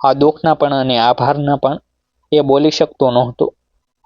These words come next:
આ ભીડમાં ઘણા લોકો માથું ઝુકાવી ઊભા રહ્યા. આ કોઈએ માફી માંગી નહીં, આ પણ બધાને પોતાની ભૂલ સમજાઈ ગઈ હતી. આ વીરમ જાણતો હતો કે આ માત્ર શરૂઆત છે. આ સાસો ચોર પકડાયો હતો,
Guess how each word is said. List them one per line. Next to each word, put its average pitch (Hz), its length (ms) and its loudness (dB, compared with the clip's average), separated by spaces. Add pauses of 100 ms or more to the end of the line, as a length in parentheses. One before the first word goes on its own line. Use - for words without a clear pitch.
(120)
આ 139 100 4
ભીડમાં 151 440 0
ઘણા 139 320 0
લોકો 143 260 0
માથું 127 420 0
ઝુકાવી 135 460 0
ઊભા 123 340 0
રહ્યા. 135 340 0 (600)
આ 131 40 2
કોઈએ 147 300 2
માફી 131 380 0
માંગી 139 380 2
નહીં, 120 320 -4 (420)
આ 147 80 4
પણ 156 180 0
બધાને 147 380 0
પોતાની 143 380 0
ભૂલ 135 380 2
સમજાઈ 135 500 0
ગઈ 123 280 0
હતી. - 280 -6 (680)
આ 139 100 2
વીરમ 143 440 0
જાણતો 131 500 0
હતો 127 240 -4
કે - 180 -12 (340)
આ 139 120 2
માત્ર 143 360 0
શરૂઆત 139 500 2
છે. - 360 -6 (720)
આ 143 100 4
સાસો 156 400 0
ચોર 156 280 2
પકડાયો 135 520 0
હતો, 120 280 -4